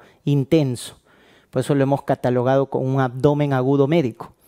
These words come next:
Ese paciente que va a la emergencia con un dolor en epigastrio, dolor en abdomen superior, severo, intenso, pero la semiología, como el páncreas es retroperitoneal, nos dice que se va al dorso,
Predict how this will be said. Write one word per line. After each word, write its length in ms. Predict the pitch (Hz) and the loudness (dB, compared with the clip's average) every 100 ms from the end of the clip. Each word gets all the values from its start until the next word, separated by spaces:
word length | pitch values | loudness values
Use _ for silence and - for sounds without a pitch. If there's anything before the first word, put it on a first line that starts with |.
| _ _ _ - | _ _ _ -14
Ese 100 | 113 | -8
paciente 400 | - 113 143 143 | -6 -4 -2 -2
que 120 | 135 | -2
va 80 | 120 | 0
a 20 | |
la 80 | 120 | 0
emergencia 720 | 127 131 - 185 175 160 147 | -2 -2 2 4 2 0 -2
con 200 | - 120 | -2 -4
un 140 | 127 135 | -2 0
dolor 300 | 135 147 143 | 2 4 2
en 100 | 143 | -2
epigastrio, 720 | 135 147 160 170 - 147 135 | -2 4 4 4 0 -2 0
dolor 280 | 120 131 139 | 0 2 2
en 100 | 135 | 0
abdomen 340 | 127 143 147 | 0 0 -2
superior, 460 | 139 151 156 175 170 - - | 0 2 4 2 0 -14 -20
severo, 720 | - - 139 131 156 156 156 | -14 -2 0 4 4 4 4
intenso, 640 | 139 135 156 147 143 151 135 - - - | 2 2 2 2 0 -4 -4 -8 -20 2
pero 240 | 214 220 | 4 6
la 120 | 208 165 | 6 4
semiología, 760 | 160 147 143 147 - 180 165 | 2 2 2 2 2 4 4
como 220 | - 127 | 2 -4
el 80 | 127 | -2
páncreas 480 | - 156 151 139 - | 0 0 0 -2 0
es 80 | 139 | 0
retroperitoneal, 1040 | 147 151 143 147 151 151 147 139 135 139 - - - - | 0 0 -2 -2 -2 0 0 2 0 0 -6 -20 -12 -2
nos 180 | 143 | -2
dice 320 | 139 165 - 156 | 0 0 0 0
que 140 | 139 | -2
se 180 | - 127 | -2 0
va 260 | 139 143 - | 0 -2 -4
al 280 | 120 117 113 | -2 -2 0
dorso, 520 | 123 113 107 - - | 0 0 -4 -8 -18